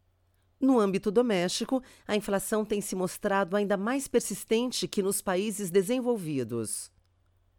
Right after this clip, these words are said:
A mediana das expectativas de inflação para dois mil e vinte e um,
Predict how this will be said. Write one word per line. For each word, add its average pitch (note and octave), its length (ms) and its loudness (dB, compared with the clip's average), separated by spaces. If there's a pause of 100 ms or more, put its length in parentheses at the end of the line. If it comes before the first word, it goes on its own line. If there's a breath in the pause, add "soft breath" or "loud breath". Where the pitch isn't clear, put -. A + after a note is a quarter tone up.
(720)
A A#3+ 60 -4
mediana F3+ 540 0
das C#3+ 180 0
expectativas F#3 800 -2
de F3+ 120 -2
inflação G#3 520 -2
para G#3+ 220 0
dois G#3 420 0
mil A3+ 180 2
e B3 60 0
vinte G#3+ 320 -4
e F#3+ 60 2
um, A#2+ 180 0